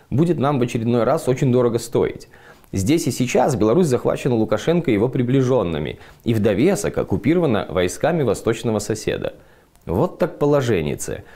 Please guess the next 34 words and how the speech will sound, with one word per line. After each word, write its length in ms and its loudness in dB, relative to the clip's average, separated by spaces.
И 80 2
единственной 640 4
светлой 360 0
перспективой 680 0
для 160 2
белорусов 440 0
пока 320 -2
кажется 440 -2
лишь 200 0
победа 340 2
Украины 420 2
в 100 0
войне. 460 0
Как 220 -2
она 160 2
может 360 2
выглядеть, 540 0
эта 180 -4
победа? 520 -2
По 80 -2
словам 340 0
Зеленского, 540 0
переговоры 720 2
и 140 -2
возвращение 560 0
на 120 2
те 160 -2
позиции, 540 -2
которые 560 2
были 280 2
до 240 2
двадцать 280 -2
четвёртого 440 -2
февраля. 480 -4